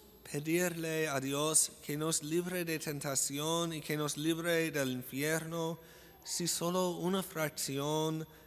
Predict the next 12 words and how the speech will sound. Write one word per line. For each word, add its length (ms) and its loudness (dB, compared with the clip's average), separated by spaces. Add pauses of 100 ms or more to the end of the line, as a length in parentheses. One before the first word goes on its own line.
(100)
de 100 0
nuestro 420 4
corazón 600 0
es 200 -2
buena. 460 -4 (1600)
Debemos 540 0
pedir 560 0
continuamente 1300 -4 (440)
por 240 -2
nuestra 600 -2
propia 680 0
salvación 960 -4